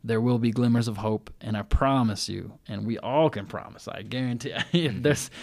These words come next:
Speaker 1: four people who have kinda been through it a couple times, I, I promise you that if you hold on to those small moments of light, when you look back at it in the grand scheme of things, you'll be able to see that,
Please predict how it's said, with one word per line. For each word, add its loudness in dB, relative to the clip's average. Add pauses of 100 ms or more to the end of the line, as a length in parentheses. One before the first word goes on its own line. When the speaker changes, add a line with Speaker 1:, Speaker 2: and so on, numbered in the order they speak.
(200)
Speaker 1:
four 6
people 2
who 2
have -2
kinda 4
been 6
through 10
it 8
a 4
couple 0
times, -2 (560)
I, 2
I 2
promise 8
you 4
that -2 (240)
if -8
you 4
hold 6
on 6
to 4
those 2
small 2
moments 0
of -4
light, 0 (400)
when 2
you 6
look 4
back 0
at 0
it 2
in -2
the -2
grand 0
scheme 2
of -2
things, 0 (540)
you'll 4
be 2
able 2
to -2
see 2
that, -2